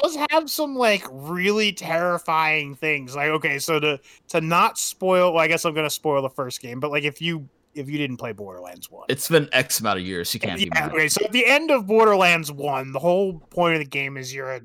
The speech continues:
Speaker 2: a treasure hunter trying to find the vault, or a vault hunter trying to find the vault on Pandora. So you do find the vault, um, but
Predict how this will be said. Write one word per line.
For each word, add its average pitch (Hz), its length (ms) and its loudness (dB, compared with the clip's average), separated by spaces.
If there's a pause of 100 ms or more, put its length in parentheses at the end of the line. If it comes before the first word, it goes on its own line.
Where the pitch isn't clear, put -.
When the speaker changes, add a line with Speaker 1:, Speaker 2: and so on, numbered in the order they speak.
Speaker 2:
a 131 120 -10
treasure 160 360 -2
hunter 147 300 -2
trying 135 260 -4
to 120 80 -12
find 131 360 -4
the 117 80 -12
vault, 101 340 -10
or 117 120 -8
a 123 60 -6
vault 135 280 0
hunter 104 260 -12
trying 107 240 -12
to 107 60 -12
find 107 360 -10 (280)
the 143 80 2
vault 175 380 4
on 147 200 0
Pandora. 110 680 -6 (400)
So 156 600 0 (400)
you 160 260 -2
do 143 880 0 (240)
find 143 360 2
the 131 80 -4
vault, 120 580 -4 (400)
um, 151 680 2 (360)
but 202 600 4